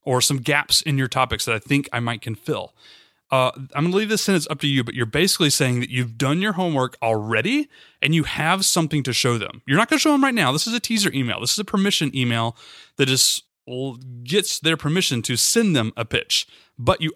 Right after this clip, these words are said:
are going to demonstrate that you know what you're doing. You've already done some research. This is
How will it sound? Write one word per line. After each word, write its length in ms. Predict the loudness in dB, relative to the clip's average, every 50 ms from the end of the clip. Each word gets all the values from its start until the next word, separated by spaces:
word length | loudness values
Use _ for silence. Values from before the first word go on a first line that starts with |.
| 0
are 260 | 2 2 4 4 2
going 220 | 2 2 -2 -2 0
to 100 | -2 -4
demonstrate 640 | 0 0 0 2 2 2 0 0 0 -2 -2 -2 -6
that 140 | -8 -8
you 100 | -6 -6
know 600 | -4 -2 -2 0 0 2 2 0 0 -2 -4 -6 _
what 160 | -8 -6 -4
you're 80 | -4 -2
doing. 360 | 0 0 0 0 0 0 -2
You've 140 | -4 -4 -4 _
already 240 | -2 -2 0 0 -2
done 240 | -2 -2 -4 -2 -2
some 160 | -4 -4 -4
research. 400 | -4 -2 -2 -4 -4 -8 -8 -6
This 120 | -4 -2
is 100 | -2 -4